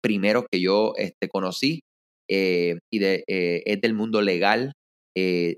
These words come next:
donde una empresaria lo que hace es que vende contratos legales, ¿verdad? Son contratos, son por P D F, y a mí el día que me, que me,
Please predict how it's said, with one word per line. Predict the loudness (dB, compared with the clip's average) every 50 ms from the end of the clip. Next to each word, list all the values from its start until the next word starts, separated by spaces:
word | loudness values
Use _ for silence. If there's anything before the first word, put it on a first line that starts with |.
| -6 _
donde | -8 -4 0 0 0 0 0 -4 _
una | -6 -2 0 2 4 4 4 2 2 0
empresaria | -2 -4 -2 -2 -4 -2 0 0 0 2 2 2 2
lo | 0 0
que | -2 -2 -2
hace | 0 0 -2 -4 -4 -4 -4
es | -4 -4 -4 -6
que | -6
vende | -4 -4 -6 -4 -2 -2 -2 -2 -4 _ _ _ _ _ _ _ -6
contratos | -6 -6 -4 -2 0 0 0 0 0 -6 -10 -12 _ _ _ -4
legales, | -2 0 0 0 -2 -2 -6 -10 -14 _ _ _
¿verdad? | -4 -4 -4 -4 -8 _ _ _ _ _ -14
Son | -14 -8 -6
contratos, | -6 -4 -2 0 0 0 0 -2 -6 -8 -8
son | -12 -12 -8
por | -8 -8 -8 -2
P | 0 0 2
D | 4 2 2 2 2
F, | 0 -2 -4 -4 -4 -6 _ _ _ _ _ _ _ _
y | -2 0 0
a | 0 0
mí | 0 0 0
el | 0 0 0
día | 0 0 0 0 0
que | -2 -2
me, | 0 0 0 0 0 0 -2 -4 -6 -8
que | -8 -6
me, | -4 -4 -4 -4 -6